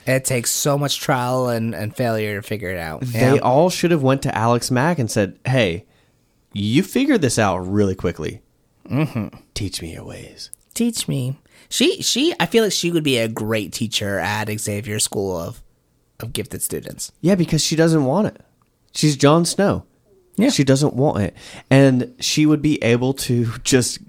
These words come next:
Speaker 1: And
Speaker 2: be
Speaker 1: there's
Speaker 2: like,
Speaker 1: her sister going, "You know nothing, Alex
Speaker 2: Right.
Speaker 1: Mack."
Speaker 2: She'd be able to just say, like, "Hey, look, I, I, I don't fucking know, but I just tried this and this worked."
Speaker 1: Yeah.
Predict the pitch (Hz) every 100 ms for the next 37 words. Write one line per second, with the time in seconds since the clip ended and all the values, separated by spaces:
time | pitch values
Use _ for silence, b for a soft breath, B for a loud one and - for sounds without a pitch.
0 | 104 101 _ 123 127 - - 156 208 254
1 | 233 214 170 139 101 107 135 127 117 117
2 | 120 - - 95 95 - - - - 349
3 | 508 480 - - 440 403 403 427 - 427
4 | 440 453 403 - 427 427 359 - - -
5 | - 131 - 143 - - - 202 226 220
6 | - - 151 143 131 135 135 127 123 -
7 | b b b b b - 151 156 156 -
8 | 156 127 110 101 98 - - - 110 107
9 | 101 - 98 92 90 - - 165 294